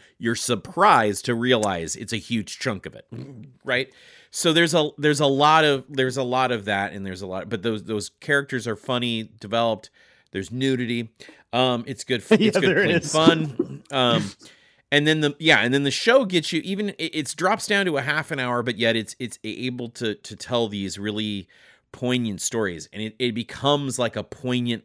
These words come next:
Speaker 1: moment of the week kind of a show where you've
Speaker 2: Uh-huh.
Speaker 1: got a, you've got an A-line plot that's all comedy, and there's always a subplot B that is about the horrors of war. It's about a kid who's lost his fingers and he was a concert,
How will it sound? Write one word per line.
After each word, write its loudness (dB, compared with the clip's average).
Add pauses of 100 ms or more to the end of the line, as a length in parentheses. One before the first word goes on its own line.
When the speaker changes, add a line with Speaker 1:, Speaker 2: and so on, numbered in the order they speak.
(120)
Speaker 1:
moment -4
of -10
the -8
week -8
kind -10
of -10
a -12
show -12 (420)
where 4
you've 2
Speaker 2:
Uh-huh. 4
Speaker 1:
got 6
a, 0
you've -8
got 4
an -4
A-line 0
plot -4 (120)
that's -8
all -4
comedy, -4 (320)
and -6
there's -4
always 4
a -4
subplot 0
B -6 (340)
that 2
is -4
about -6
the -10
horrors -8
of -12
war. -6 (320)
It's -14
about -2
a -6
kid 0
who's -8
lost -4
his -10
fingers -4
and -12
he -10
was -12
a -14
concert, -10